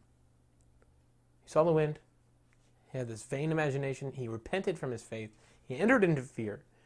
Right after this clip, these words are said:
And then Jesus rebuked him for his little faith. Wait a minute. <laughs> Wait a minute. Jesus, how can you say he had little faith? He's walking on the water. 'Cause Jesus doesn't define your faith by how big or small it is. He defines your faith by how much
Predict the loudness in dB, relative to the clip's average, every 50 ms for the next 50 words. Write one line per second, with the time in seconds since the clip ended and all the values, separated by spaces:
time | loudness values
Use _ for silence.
0 | _ _ _ -4 -2 2 4 4 4 4 4 4 4 4 6 6 6 8 6 6
1 | 6 8 6 6 6 6 4 6 8 8 8 8 8 10 8 10 12 12 12 12
2 | 12 12 6 -4 -16 -20 -20 -20 -20 4 10 12 12 12 12 12 12 12 12 8
3 | 2 4 8 10 10 10 8 4 2 4 4 10 12 12 12 12 12 12 12 12
4 | 12 12 12 12 12 12 12 10 6 -2 -14 -6 6 10 10 10 12 10 8 6
5 | 4 0 -8 -18 -14 -4 -4 -2 2 10 12 12 12 12 12 12 12 12 12 12
6 | 12 12 12 12 12 12 12 12 12 12 12 12 12 12 10 10 12 12 10 10
7 | 10 8 4 2 -6 -16 2 8 10 12 12 12 12 12 12 12 12 12 12 12
8 | 12 12 12 12 12 12 12 12 12 12 10 8 2 -10 -20 -20 _ 6 10 12
9 | 12 12 12 10 6 8 12 12 12 12 10 10 10 10 10 10 6 4 2 6
10 | 10 10 10 12 10 10 8 12 12 12 12 12 12 12 12 12 12 12 12 12
11 | 10 10 10 10 8 8 8 10 10 12 12 12 12 12 10 8 6 0 -14 -2
12 | 0 2 2 6 8 8 8 8 8 6 6 8 10 10 10 10 10 8 10 10
13 | 8 8 6 4 4